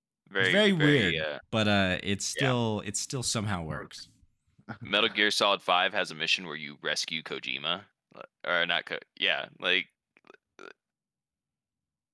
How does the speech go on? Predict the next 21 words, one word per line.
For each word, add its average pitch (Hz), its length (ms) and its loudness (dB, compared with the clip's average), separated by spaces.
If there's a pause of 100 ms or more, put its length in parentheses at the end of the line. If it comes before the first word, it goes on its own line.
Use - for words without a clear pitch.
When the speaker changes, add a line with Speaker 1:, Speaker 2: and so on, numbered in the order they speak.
(260)
Speaker 1:
I, 107 240 2
I, 87 240 0
he 120 200 -4
just, - 520 -4
he 131 80 -8
puts - 240 -2
himself 98 480 0
into 95 260 -8
these 87 220 -4
games 76 600 -4
and, 76 160 -10
like, 69 220 -2 (120)
just, - 340 -4
he 90 140 -12
fully 85 440 -6
sends 69 320 -6
it, 50 140 -12 (100)
and 78 120 -6
I 67 100 -4
love 64 240 -6
it. 50 100 -10